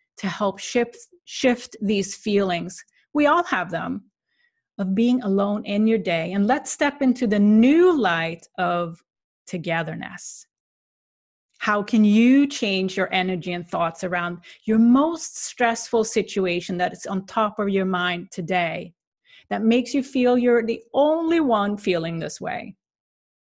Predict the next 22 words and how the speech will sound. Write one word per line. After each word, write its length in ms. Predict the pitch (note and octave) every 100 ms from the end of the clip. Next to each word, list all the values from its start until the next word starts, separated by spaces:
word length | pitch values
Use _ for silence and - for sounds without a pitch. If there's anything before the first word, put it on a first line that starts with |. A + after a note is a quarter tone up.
| _ _
Share 320 | - - A3+ A#3
your 160 | A#3+
stories 600 | A#3 - F#3+ F3 F3 E3+
and 120 | F3
experiences. 920 | F3+ - - F#3 E3+ E3 - E3 E3+ _ - - -
And 220 | A3 A3
this 280 | B3 F4 -
conversation 880 | - C4+ A#3 A3+ G#3+ E3 - E3 D#3+ E3+
continues 680 | G3 F#3+ A#3+ A#3+ A3+ F#3 - -
inside 720 | A#3 C4 C4+ - A3 G#3 G3
the 80 |
private 540 | F#3+ - G#3 A3 A3 A3 -
Facebook 380 | G3 F#3+ F3
group, 280 | - E3+ E3 _ _ _ -
New 340 | A3 B3+ D#4
Light 320 | C#4 A#3+ A#3+
Living 360 | A#3 G#3 G3+ G3+
Podcast 640 | - G#3+ B3+ B3+ F3 E3
Community, 600 | - F3+ E3+ E3 E3 E3+ _ _ _ -
after 420 | F#3 G3 - A#3
this 240 | F#3+ F#3
show 600 | - - F3 E3 E3 E3